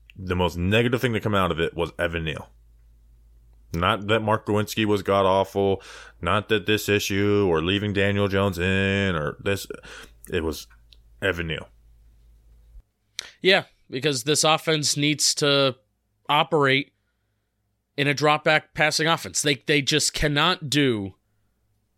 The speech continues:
Speaker 2: the same thing that they did last year if they wanna find more offensive success than they did last year. They can't, because the N F L will start to figure out what you're doing in the quick passing game. And I think Carl Banks and Sean O'Hara started to say it perfectly,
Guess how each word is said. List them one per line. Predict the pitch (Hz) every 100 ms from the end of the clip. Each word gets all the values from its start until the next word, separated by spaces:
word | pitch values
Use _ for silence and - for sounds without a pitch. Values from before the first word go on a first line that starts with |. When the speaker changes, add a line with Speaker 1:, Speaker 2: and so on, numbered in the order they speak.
| -
Speaker 2:
the | 127
same | - 165 151
thing | 139 156 143 123 107
that | 127 117
they | 131 123 123 110 - _ _ _ -
did | 131 120 104 -
last | 117 110 110 -
year | 117 107
if | 98 -
they | 127
wanna | 117 120 117
find | - 135 127 120 113
more | 123 135 156 156
offensive | 139 135 - 131 - 117
success | - 107 - 120 -
than | 123
they | 104 104
did | 101
last | 101 90 -
year. |
They | 95 113
can't, | 175 202 - _ _ _ _ _ -
because | 131 135 113
the | 135
N | 180
F | 180
L | 180 175
will | 147
start | - - 170 180
to | 214
figure | - 180 165
out | 160
what | 151
you're | 143
doing | 143 143
in | 139
the | 131
quick | 143 -
passing | 120 104 104
game. | 92 98 - - _
And | 165
I | 147
think | 156 190
Carl | - 180
Banks | 156 165 151 -
and | 127
Sean | - 147
O'Hara | 123 139 123
started | 107 - 120 107
to | 117 107
say | - 131 113
it | 104
perfectly, | 127 113 107 107 101